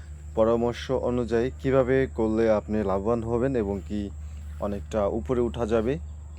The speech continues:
তো এই কৃষককে অনেকটা এগিয়ে নেওয়া যাবে, সেদিকে আপনাকে, আহ, চেষ্টা করতে হবে। তো দেখছেন যে গাছ ভর্তি এত সুন্দর ফলন দিছে আল্লাহর রহমতে, তো দেওয়ার মালিক তো আল্লাহ।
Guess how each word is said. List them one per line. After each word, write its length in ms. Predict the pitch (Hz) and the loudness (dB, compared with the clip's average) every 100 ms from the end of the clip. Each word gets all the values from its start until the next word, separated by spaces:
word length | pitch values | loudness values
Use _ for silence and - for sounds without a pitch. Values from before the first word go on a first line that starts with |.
| - | -2
তো 80 | |
এই 100 | 104 | 0
কৃষককে 600 | 92 - - - 76 127 | 0 -4 -6 -6 -2 0
অনেকটা 600 | 120 107 117 - - 127 | 2 0 -2 -4 -2 0
এগিয়ে 360 | 120 127 117 127 | 0 0 0 0
নেওয়া 200 | 123 127 | 2 2
যাবে, 320 | 113 113 123 160 - - | 2 2 0 -4 -12 -14
সেদিকে 440 | - 120 113 113 | -2 0 2 2
আপনাকে, 340 | 117 117 117 | 2 0 -2
আহ, 1040 | 165 - - - - 101 95 95 92 92 - | -4 -6 -14 -14 -10 -6 -2 -2 -4 -8 -8
চেষ্টা 240 | 131 131 | -6 -2
করতে 180 | 120 117 | -4 -4
হবে। 240 | 95 82 78 - | -8 -10 -10 -8
তো 100 | - | -4
দেখছেন 480 | 113 117 127 - 151 | -2 -2 -2 -2 -2
যে 240 | 117 117 110 | 0 0 2
গাছ 240 | 104 117 | 2 2
ভর্তি 440 | 110 117 - 120 | -2 -6 -4 -4
এত 200 | 101 101 | -4 -4
সুন্দর 340 | 123 - 123 123 113 | -6 -6 -4 -6 -4
ফলন 320 | - 117 117 113 | 0 2 2 0
দিছে 280 | 107 - | -4 0
আল্লাহর 320 | 117 104 107 104 | 0 2 2 2
রহমতে, 540 | 101 104 104 - 120 156 - - - - - - | -2 -4 -4 -2 -4 -6 -12 -16 -16 -18 -16 -8
তো 200 | - 101 | 2 2
দেওয়ার 220 | 104 113 113 | 4 2 2
মালিক 240 | 113 117 - | 0 0 0
তো 80 | |
আল্লাহ। 380 | 117 104 107 117 | 2 2 2 0